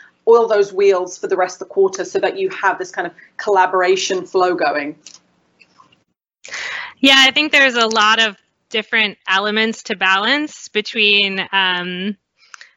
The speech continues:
Speaker 2: people who are setting the rules and people who are following the rules explicitly and implicitly, people who are in the office, people who are hybrid, people who are out of the office. And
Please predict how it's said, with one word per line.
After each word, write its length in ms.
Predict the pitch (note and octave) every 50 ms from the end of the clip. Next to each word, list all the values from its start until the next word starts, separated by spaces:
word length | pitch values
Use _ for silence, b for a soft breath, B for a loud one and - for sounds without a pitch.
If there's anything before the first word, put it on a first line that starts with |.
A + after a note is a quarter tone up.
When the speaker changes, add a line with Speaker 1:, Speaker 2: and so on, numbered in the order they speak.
| _ _
Speaker 2:
people 300 | - - C4+ A#3 C4 C#4
who 80 | C4 C4
are 120 | A#3+ A3
setting 360 | G#3+ - A3+ - G#3+ A3 A3+
the 80 | A#3 A3+
rules 420 | G#3+ A#3+ A#3+ B3 C4 D4 D#4 C4
and 140 | B3+ A3 A3
people 320 | - A#3 A3+ - A#3+ A#3 A3
who 80 | A#3+
are 160 | A3 G#3 G#3
following 480 | G3 - G3+ F#3+ F#3+ G3+ G#3 G#3+ G#3+ A3
the 80 | A3+ G#3
rules 520 | A3 A3 A3 A3+ A#3 A#3+ B3+ C4 A#3 - -
explicitly 640 | G#3 G3+ - - - A3 - - G#3+ - G3+ G3+ G3
and 100 | F#3+ F3+
implicitly, 800 | G3+ G#3 G#3 A#3 A3 - - A3+ D3+ G#3 A3+ A3+ A3 A3+ A3+ B B B B B B -
people 280 | C4+ B3 A#3 A#3+ A#3+
who 60 | A3
are 120 | A3+ A3 G#3+
in 200 | - A3+ A#3 A#3
the 120 | A#3+ A#3+
office, 500 | A3+ A3+ A3+ A3+ - A3+ A3+ A3 G#3+ -
people 280 | - - A3+ - G#3+ G3
who 60 | G3+
are 160 | G#3 F#3 F#3+
hybrid, 640 | F3+ G#3 G3+ G#3 G#3+ G3+ G#3 G#3 G#3 G3+ G3+ G3 F#3+
people 280 | - - G#3+ - G3+ G3
who 60 | F#3
are 160 | F3+ F3 C#3+ -
out 180 | F#3 F#3+ G3
of 80 | G3 F#3
the 140 | F#3 F#3+ F#3
office. 500 | F3+ F3+ F3+ - F#3+ F#3 F#3 F3+ - -
And 180 | E3 E3 -